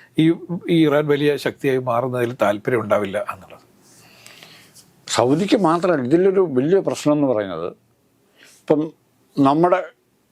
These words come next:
Speaker 2: ഇപ്പം നമ്മൾ, നമ്മൾ ഇന്ത്യയുടെ കൾച്ചറിൻ്റെ സ-, ഏഹ് സഹനത്തിൻ്റെയൊക്കെ കാര്യം പറഞ്ഞു. നമ്മുടെ കുട്ടികൾ, ഇപ്പോൾ ഹിന്ദു കുട്ടികൾ പൊതുവെ നമ്മൾ വെജിറ്റേറിയൻ എന്നൊക്കെ പറഞ്ഞ് മോഡിയൊക്കെ നടക്കും. നമ്മുടെയൊക്കെ പിള്ളേർ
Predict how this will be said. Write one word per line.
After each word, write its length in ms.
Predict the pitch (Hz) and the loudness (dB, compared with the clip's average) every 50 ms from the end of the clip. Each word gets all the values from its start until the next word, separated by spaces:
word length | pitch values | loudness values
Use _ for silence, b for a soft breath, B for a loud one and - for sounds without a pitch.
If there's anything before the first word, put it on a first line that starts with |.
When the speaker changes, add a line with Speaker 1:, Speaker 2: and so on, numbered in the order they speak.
| _ _ _ _ _ _ _ _ | _ _ _ _ _ _ _ _
Speaker 2:
ഇപ്പം 120 | 127 127 143 147 | -4 -2 0 0
നമ്മൾ, 140 | 151 160 165 151 147 | 0 0 2 2 0
നമ്മൾ 180 | 139 131 143 147 131 | 2 2 0 0 0
ഇന്ത്യയുടെ 240 | 127 143 151 151 156 143 | 0 2 2 2 2 2
കൾച്ചറിൻ്റെ 420 | 143 - - 151 139 143 143 147 127 135 | 0 0 0 -2 -2 0 0 0 0 0
സ-, 100 | 139 151 151 143 | -2 -2 0 0
ഏഹ് 200 | 143 147 143 143 127 - | 2 2 2 0 0 0
സഹനത്തിൻ്റെയൊക്കെ 600 | 131 131 139 143 127 143 143 139 143 120 135 123 117 | 0 0 0 0 0 0 0 0 0 0 0 0 0
കാര്യം 180 | 123 120 113 92 | -2 -2 -4 -6
പറഞ്ഞു. 180 | 78 78 - _ _ _ _ _ b b b b b b b b _ - 127 | -12 -16 -20 _ _ _ _ _ b b b b b b b b _ 0 2
നമ്മുടെ 340 | 131 151 170 180 196 214 214 - - - _ _ _ _ _ _ _ _ _ _ _ _ _ - - - | 2 4 4 4 4 4 2 0 -2 -8 _ _ _ _ _ _ _ _ _ _ _ _ _ -8 -4 -2
കുട്ടികൾ, 320 | 127 110 143 131 107 92 92 - - - _ _ _ _ _ _ _ _ _ _ _ _ _ _ _ _ _ _ _ _ _ _ _ _ _ _ _ _ _ _ _ _ _ | 0 0 0 0 0 -2 -6 -8 -12 -18 _ _ _ _ _ _ _ _ _ _ _ _ _ _ _ _ _ _ _ _ _ _ _ _ _ _ _ _ _ _ _ _ _
ഇപ്പോൾ 200 | - 165 165 175 147 156 | 0 2 2 4 4 4
ഹിന്ദു 200 | 156 160 165 185 185 - - | 4 4 4 4 2 0 -2
കുട്ടികൾ 260 | 147 139 - 151 156 151 | 0 2 4 4 4 2
പൊതുവെ 180 | 151 147 156 151 151 | 2 2 2 4 4
നമ്മൾ 140 | 147 151 147 143 | 4 4 4 2
വെജിറ്റേറിയൻ 340 | 139 139 - 160 147 147 147 | 2 2 2 2 2 2 2
എന്നൊക്കെ 200 | 147 139 143 139 | 0 0 0 0
പറഞ്ഞ് 160 | 139 143 135 131 | 0 2 2 2
മോഡിയൊക്കെ 280 | 135 143 143 127 127 120 | 2 2 2 2 0 0
നടക്കും. 260 | 101 92 - - - - b b b b b b b - | -2 -2 -6 -8 -14 -20 b b b b b b b 0
നമ്മുടെയൊക്കെ 360 | 120 143 165 180 170 175 156 123 - | 2 2 4 4 2 2 -2 -2 -2
പിള്ളേർ 360 | 117 120 123 127 131 123 104 | 0 2 4 4 4 2 2